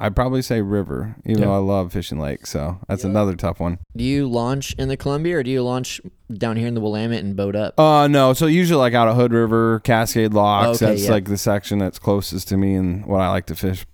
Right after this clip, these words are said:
Speaker 1: the most. But
Speaker 3: Yeah, wow.
Speaker 1: as we
Speaker 3: Well,
Speaker 1: all know, it blows up there a
Speaker 2: Buoy
Speaker 1: lot.
Speaker 2: ten.
Speaker 1: So yeah, I get, I get stuck on the Willamette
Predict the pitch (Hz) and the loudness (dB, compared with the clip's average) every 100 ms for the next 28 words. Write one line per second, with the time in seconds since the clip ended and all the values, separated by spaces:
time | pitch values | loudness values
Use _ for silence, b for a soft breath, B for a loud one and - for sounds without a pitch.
0 | - 107 104 104 95 95 - 87 87 - | -6 0 2 4 2 0 -2 -2 -2 -4
1 | - 127 117 101 113 120 - 101 107 113 | -2 -2 -2 -2 -4 -4 -2 0 4 4
2 | 107 110 110 107 104 110 104 110 107 104 | 4 4 4 4 2 2 2 0 2 2
3 | 104 101 113 - 101 101 101 104 135 107 | 0 -2 -6 -4 4 4 6 4 2 4
4 | 92 95 98 110 - 95 87 98 104 101 | 2 2 -2 -6 -6 -4 -2 -4 -6 -4
5 | 98 98 - _ - 107 90 - 92 - | -2 -2 -6 _ -2 -2 -2 -2 -2 0
6 | 90 90 90 87 87 | 0 0 0 2 0